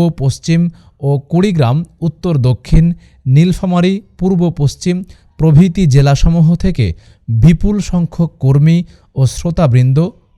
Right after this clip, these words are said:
উপস্থিত ছিলেন। উল্লেখ্য যে সম্মেলন শেষে মোহতারাম আমিরে জামাত সফর সঙ্গীদের নিয়ে আদিতমারি উপজেলাধীন মহিষখোঁচায় গমন করেন। সেখানে তিনি জেলা আন্দোলন এর উপদেষ্টা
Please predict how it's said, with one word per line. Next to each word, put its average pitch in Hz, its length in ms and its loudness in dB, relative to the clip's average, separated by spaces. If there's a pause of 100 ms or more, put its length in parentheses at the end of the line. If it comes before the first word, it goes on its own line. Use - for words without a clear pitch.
(140)
উপস্থিত 151 520 -2 (120)
ছিলেন। 87 280 -4 (800)
উল্লেখ্য 196 500 0
যে 123 160 2 (440)
সম্মেলন 196 520 -2
শেষে 156 380 2 (120)
মোহতারাম 165 460 0 (200)
আমিরে 170 320 2
জামাত 120 400 0 (460)
সফর 175 320 -2 (120)
সঙ্গীদের 165 480 0 (140)
নিয়ে 127 200 0 (500)
আদিতমারি 143 600 0 (180)
উপজেলাধীন 143 680 0 (520)
মহিষখোঁচায় 165 760 2 (140)
গমন 127 300 2
করেন। 95 340 -2 (640)
সেখানে 196 500 -2
তিনি 160 280 0 (420)
জেলা 165 220 2 (120)
আন্দোলন 156 440 2 (120)
এর 135 240 0
উপদেষ্টা 135 480 -2